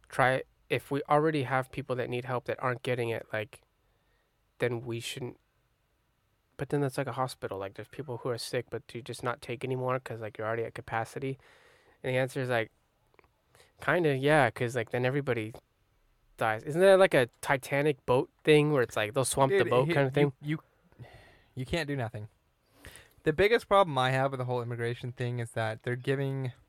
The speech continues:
Speaker 2: like, I hear it all the time on this one YouTube channel I watch where they're giving, uh, immigrants, illegal immigrants, like, they're putting up in, in hotels and giving them all kinds of money and stuff. And then the American people are like, "We're gonna take your money and send more of it to Ukraine."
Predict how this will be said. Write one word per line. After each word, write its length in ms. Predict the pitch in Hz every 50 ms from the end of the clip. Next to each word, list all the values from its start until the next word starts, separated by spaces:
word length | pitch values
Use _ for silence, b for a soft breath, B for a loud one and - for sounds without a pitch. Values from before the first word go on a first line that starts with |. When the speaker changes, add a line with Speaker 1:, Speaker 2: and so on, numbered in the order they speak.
| _ _ _ _ _ _ _ _ _ _ _ - _ _ _ - - -
Speaker 2:
like, 140 | 156 147 143
I 60 | 147
hear 180 | 139 151 165 156
it 60 | 147
all 60 | 143
the 80 | - 139
time 380 | 120 131 131 127 131 131 127 - b b b b b b b b
on 140 | 131 131 131
this 120 | 131 120
one 260 | - 123 123 123 127 123
YouTube 300 | 123 120 - 135 120 117
channel 240 | - 123 113 117
I 80 | 117 113
watch 420 | 113 113 113 113 113 - - - - _ _ _ _ _ _ _ _ _ _ _ _ _
where 240 | - 120 120 120 120
they're 120 | 117 117 117
giving, 560 | 117 - 131 123 127 127 127 127 127 123 120 _
uh, 200 | - 127 120 117 - -
immigrants, 500 | 127 127 127 127 120 123 120 120 123 -
illegal 280 | 117 123 123 123 123
immigrants, 520 | 123 120 120 120 113 123 117 117 117 - -
like, 140 | 120 113
they're 140 | - 120 120
putting 240 | - - 139 135 131
up 100 | 131 123
in, 140 | 131 123 123
in 280 | 117 113 117 120 120
hotels 560 | 120 123 117 113 - 131 120 117 117 117 117 -
and 80 | 120
giving 200 | 117 123 123 123
them 80 | 120 120
all 100 | 120 120
kinds 220 | - 127 120 120
of 80 | 117 117
money 200 | 113 117 117 117 117
and 100 | 113 -
stuff. 280 | - 113 113 110 - -
And 100 | - 117
then 100 | 117 117
the 80 | 117 117
American 360 | 113 117 117 117 113 - 117
people 260 | 113 120 117 - 117
are 100 | 117 113
like, 240 | 113 110 110 110 - b b b b b b b b b -
"We're 80 | - 175
gonna 140 | 175 147 123
take 260 | - - 147 143 -
your 120 | 165 180
money 200 | 175 139 135 135
and 100 | 131 131
send 200 | - - 147 139 143
more 140 | 170 175
of 80 | 151 131
it 80 | 131 123
to 100 | - 147
Ukraine." 560 | 156 170 175 175 - 226 220 160 120 110